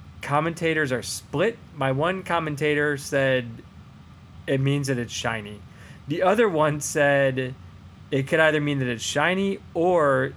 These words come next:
that it was a fat, like, he, the person using it would be proficient and it would be fast.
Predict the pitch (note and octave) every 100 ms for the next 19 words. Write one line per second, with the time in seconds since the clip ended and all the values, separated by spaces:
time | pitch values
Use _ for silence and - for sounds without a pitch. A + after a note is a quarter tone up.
0 | C3 A#2+ C#3+ D3 C3+ C3+ A2+ D3+ B2 A2
1 | - C#3+ D3+ C#3 C3 - - - - -
2 | - C3+ C#3 C3+ F3 F3 D#3+ D3 D3 C3+
3 | B2 A#2+ - A2 - B2+ - D3+ - -
4 | - - - - C#3+ D3 C3 B2 - A2+
5 | G2+ -